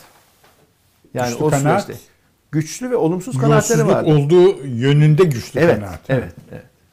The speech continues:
Speaker 1: Fakat daha sonra iş bir hukuki değerlendirmeden yavaş yavaş döndü bir siyasi değerlendirmeye.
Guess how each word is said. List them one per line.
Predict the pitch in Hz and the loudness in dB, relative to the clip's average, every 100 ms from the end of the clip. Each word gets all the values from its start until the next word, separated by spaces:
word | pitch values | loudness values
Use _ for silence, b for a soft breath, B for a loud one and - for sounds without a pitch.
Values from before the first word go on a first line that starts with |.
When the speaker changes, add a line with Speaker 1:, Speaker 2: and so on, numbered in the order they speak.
| _ | _
Speaker 1:
Fakat | 151 262 262 - _ _ | -6 -6 -10 -14 _ _
daha | 160 247 | -6 -6
sonra | 254 165 156 220 - b b b b b - | -6 -8 -8 -10 -16 b b b b b -12
iş | 196 - | -12 -10
bir | 180 | -10
hukuki | 156 180 202 240 190 | -10 -8 -8 -6 -2
değerlendirmeden | 175 170 160 160 160 165 202 214 | -2 -2 -4 -6 -6 -6 -8 -8
yavaş | 190 190 175 | -6 -6 -6
yavaş | 175 156 | -10 -10
döndü | 175 180 | -10 -10
bir | 202 | -10
siyasi | - 160 156 139 | -6 -6 -6 -6
değerlendirmeye. | 120 107 98 87 - | -6 -8 -10 -12 -16